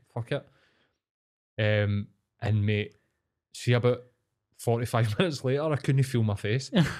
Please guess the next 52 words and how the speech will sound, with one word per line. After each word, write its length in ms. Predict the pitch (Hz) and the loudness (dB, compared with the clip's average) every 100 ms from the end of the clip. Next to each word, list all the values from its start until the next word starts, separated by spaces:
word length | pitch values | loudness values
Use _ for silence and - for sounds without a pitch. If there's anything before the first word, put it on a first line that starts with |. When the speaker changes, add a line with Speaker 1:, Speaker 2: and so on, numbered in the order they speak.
| - - - - | -12 -20 -20 -4
Speaker 1:
And 680 | 185 175 - 120 117 139 120 | -2 0 -2 -4 -2 0 2
my 80 | 117 - | 0 0
art 260 | 120 - | -2 -2
teacher, 480 | - 156 127 156 151 147 | -6 -6 -2 -2 -2 -4
a 80 | |
guy 180 | 117 117 | 0 0
called 240 | 113 117 110 | 2 2 2
Mister 240 | 113 - | 0 0
McAvoy, 680 | 107 107 120 147 156 156 135 _ _ _ - | 0 0 0 0 0 0 -4 _ _ _ -4
he 120 | 117 | 0
had 180 | 107 113 | 2 0
just 300 | 123 120 - | 0 -2 0
got, 320 | 123 117 - - _ _ _ - | 2 2 0 -10 _ _ _ -4
like, 480 | 120 117 - - - - | -2 -2 -8 -20 -20 -4
remember 260 | 120 135 147 | 0 2 2
the 100 | 143 | 2
big 320 | 135 120 - - | 2 0 -8 0
bubble 320 | 123 123 147 | 0 4 4
Macintosh 720 | 127 120 143 170 180 180 - | 4 4 0 0 0 0 -2
computers? 680 | - 170 180 156 165 160 156 | -2 -2 2 2 2 0 -2
The 80 | 127 | 2
big 160 | 120 110 | 4 4
Speaker 2:
Mm. 140 | 104 | 2
Speaker 1:
red 440 | 110 113 123 123 120 | 4 4 4 4 2
and 340 | 110 110 107 | 2 2 2
green? 400 | 120 117 135 139 - _ _ _ | 2 4 4 0 -6 _ _ _
He 80 | 117 | 2
had 140 | 120 | 2
just 200 | 127 147 | 2 -2
got 180 | - 120 | 0 -2
one 180 | 127 147 | -2 -2
of 80 | 147 | 0
them 140 | 151 | 0
and 100 | 135 | 0
it 40 | 98 | 0
had 100 | 113 | 0
a 60 | |
webcam 560 | 104 101 110 - 143 139 | 0 0 -2 -2 -2 0
on 140 | 147 | 0
it. 120 | 151 - _ _ _ _ - | 0 -4 _ _ _ _ -4
And 120 | 104 | -4
he 40 | |
took 260 | 101 117 113 | 0 0 0
a 40 | |
big 220 | 110 107 | -2 -4
photo 240 | - 117 110 | -4 -2 -2
of 60 | 131 | 0
himself, 480 | 131 123 139 131 | -2 0 0 0
a 80 | - | -2
big 160 | 107 104 | -4 -6
cheesy 360 | - 113 104 | -4 -2 0
smile 300 | 104 - 107 | -2 0 0